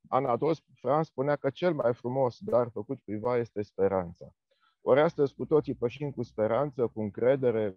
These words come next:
în a trăi un nou început și, sigur, ne dorim cu toții, așa cum spune Ecleziastul, să punem început bun. Acum, legat de speech-uri, Rousseau zicea că sunt o mie de premii pentru discursuri bune și niciunul pentru fapte bune.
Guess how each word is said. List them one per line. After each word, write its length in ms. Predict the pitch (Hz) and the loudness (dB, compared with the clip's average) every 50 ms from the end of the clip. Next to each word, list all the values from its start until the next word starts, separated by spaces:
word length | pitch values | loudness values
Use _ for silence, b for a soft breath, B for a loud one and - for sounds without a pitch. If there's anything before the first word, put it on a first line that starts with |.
| 98 101 | -8 -8
în 140 | 104 107 | -4 -2
a 80 | 113 113 | -2 -2
trăi 340 | 107 _ - 117 117 135 143 | -2 _ -6 -2 0 0 0
un 120 | 131 113 | 0 0
nou 160 | 117 120 117 | 0 -2 -2
început 480 | 123 117 110 - 107 101 - 131 151 151 _ - _ _ _ _ _ _ _ _ _ _ _ | -2 -4 -6 -6 -8 -8 -6 -6 -8 -8 _ -16 _ _ _ _ _ _ _ _ _ _ _
și, 360 | - - - - - - - _ | -18 -14 -8 -8 -8 -8 -8 _
sigur, 300 | - - 147 139 139 127 | -12 -8 -4 -2 0 4
ne 120 | 139 139 | 4 6
dorim 320 | 131 123 120 120 143 143 131 | 6 6 4 2 2 -2 0
cu 120 | - 123 | -2 -2
toții, 300 | 117 143 143 139 - - | 0 2 0 0 2 0
așa 200 | - 104 - 120 | -4 -2 -2 -4
cum 180 | 117 - 120 120 | -4 -4 -8 -10
spune 300 | - _ - 131 131 127 | -10 _ -8 -4 -4 -4
Ecleziastul, 580 | 113 - 120 123 113 123 127 135 131 - 120 | -2 -2 -2 -2 0 2 0 0 0 -4 -10
să 140 | 110 - 113 | -4 -4 -4
punem 340 | - - 123 120 110 104 104 | -2 -2 -2 0 0 0 0
început 440 | 101 101 - 104 92 - - 104 87 | -2 -4 -6 -8 -10 -6 -8 -8 -8
bun. 340 | 78 78 80 78 - - _ _ _ _ _ _ _ _ _ _ _ _ - | -8 -10 -8 -10 -10 -10 _ _ _ _ _ _ _ _ _ _ _ _ -4
Acum, 320 | - - - 202 185 - - | -2 -2 -2 -2 -8 -8 -4
legat 360 | - 135 131 147 165 170 156 | -2 0 2 4 4 4 4
de 100 | 135 127 | 2 0
speech-uri, 680 | - - - 123 117 107 - - 85 69 69 - _ _ _ - | 0 -2 -6 -4 -4 -4 -4 -6 -6 -6 -6 -8 _ _ _ -6
Rousseau 680 | - 117 131 135 117 - - 123 101 113 135 143 165 143 _ _ _ _ _ _ - | -2 0 0 0 0 0 -2 0 2 2 2 2 0 -4 _ _ _ _ _ _ -18
zicea 360 | 107 110 123 120 - 151 160 | -10 -10 -8 -4 -2 -2 -2
că 120 | - 110 | 0 -2
sunt 260 | 131 - 143 127 123 | -4 -2 -2 -2 2
o 80 | 131 123 | 2 2
mie 280 | 131 139 143 156 160 147 | 4 4 2 4 4 4
de 160 | 127 127 113 | 4 4 2
premii 320 | - 139 135 143 131 123 | 2 2 0 0 0 -2
pentru 320 | 107 - 120 113 - - 104 | -4 -4 -4 -4 -2 -4 -4
discursuri 580 | 101 110 - - 123 123 123 - - 98 90 | -2 -4 -4 -4 -8 -8 -8 -8 -8 -6 -6
bune 300 | 87 90 131 147 151 151 | -4 -2 -2 -2 0 -2
și 160 | 147 - - | -2 -4 -6
niciunul 480 | 127 139 156 147 - 156 156 151 151 143 | -6 -6 -6 -6 -4 -4 -4 -2 -2 -2
pentru 320 | - - 131 135 - 143 | -2 -4 -6 -6 -4 -8
fapte 440 | 139 - - 151 135 - _ - 101 | -8 -2 2 2 2 2 _ -6 -6
bune. 400 | 95 87 87 92 87 - - - | -6 -4 -4 -6 -6 -8 -12 -16